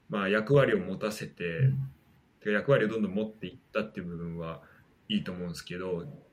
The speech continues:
Speaker 1: で、そうなると、まあ、メインバックは、まあ、割と新しい人来やすくて、ゴール裏は、まあ、熱狂的なサポーターがいるっていうことになるんですけど、
Speaker 2: うん。
Speaker 1: でもじゃあ、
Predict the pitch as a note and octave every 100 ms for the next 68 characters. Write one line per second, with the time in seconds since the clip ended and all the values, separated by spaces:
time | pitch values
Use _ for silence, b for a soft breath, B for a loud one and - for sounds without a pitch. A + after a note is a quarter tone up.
0 | - C3 F#3 F#3+ F#3 D#3+ F#3+ E3+ G#2+ -
1 | - _ _ _ - - B2 C3+ F3+ C#3+
2 | C3+ C3+ - G#2+ A#2 F#2+ E2 G2+ G#2+ C#3+
3 | D3 E3 D3 - - _ _ _ _ -
4 | A#2+ B2+ A#2+ B2 G#2 G2+ - G#2 G2 E2
5 | - - - C3 A#2+ - b b b -
6 | G#2+ B2+ B2+ C3 B2+ C3+ E3 C3 G#2+ G2+
7 | - - G#2 G2+ F#2+ - F#2+ F2+ F2+ F2+
8 | F2+ E2+ F2 E2+ E2 D#2+ _ - - _
9 | - F#2+ F2+ D2+ _ E2 D#2 D#2+ - D#2+
10 | - _ _ _ _ - F2+ F2 E2 D2+
11 | - E2+ E2+ C3 C3 - A2+ G#2+ C3+ G#2+
12 | -